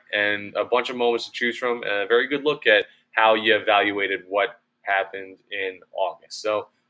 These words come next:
there you have it. Hopefully we'll have another poll at the end of September with a bunch of months like that as we get ready for the Phillies to head into the postseason. But still a ways to go. And it starts tonight against the Padres, nine forty P M Eastern Standard Time. You can listen to every pitch of the Phillies hometown radio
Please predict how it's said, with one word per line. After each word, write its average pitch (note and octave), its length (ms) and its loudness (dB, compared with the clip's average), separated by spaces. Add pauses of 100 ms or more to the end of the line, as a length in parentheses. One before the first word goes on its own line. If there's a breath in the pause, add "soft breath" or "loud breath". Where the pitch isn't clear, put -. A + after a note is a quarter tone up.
there D3+ 120 8
you F3 120 6
have D#3 260 4
it. F#2+ 220 -8
Hopefully D#3 340 0
we'll D#3 180 4
have D3 220 6
another C#3+ 300 2
poll C#3+ 260 0
at C#3+ 60 -6
the C#3 100 0
end C#3 80 0
of C#3 60 -6
September C#3+ 420 -4
with G#2 140 -2
a G#2 40 -6
bunch A2 280 0
of A2 40 -6
months A2 260 -2
like A2 180 2
that A2 260 4
as G2 80 -8
we G2+ 100 -10
get G2+ 220 -6
ready G2 160 -2
for G2 120 -18
the F#2 80 -16
Phillies G2 320 -10
to G2 60 -6
head G2 180 -2
into F#2+ 180 -16
the F#2+ 200 -8
postseason. G2+ 480 -4
But - 120 -18
still F3+ 240 2
a F3 40 4
ways D#3+ 220 2
to C3+ 80 -16
go. A2+ 240 4 (300 soft breath)
And - 80 -8
it - 60 -16
starts A#2+ 300 0
tonight G#2+ 260 0 (340)
against G#2 280 -4
the - 60 -6
Padres, G2+ 480 0
nine A2+ 220 0
forty A#2 240 -2
P A2 140 -8
M G#2 140 -4
Eastern G2 260 -12
Standard B2+ 380 -2
Time. A#2 200 -2 (280 soft breath)
You A#2 120 -12
can A#2+ 80 -8
listen A2+ 200 -2
to G#2+ 60 4
every G#2 200 0
pitch G#2+ 180 -6
of G2 60 -12
the F#2 60 -10
Phillies G2 280 -8
hometown F#2+ 380 -6
radio F#2 260 -2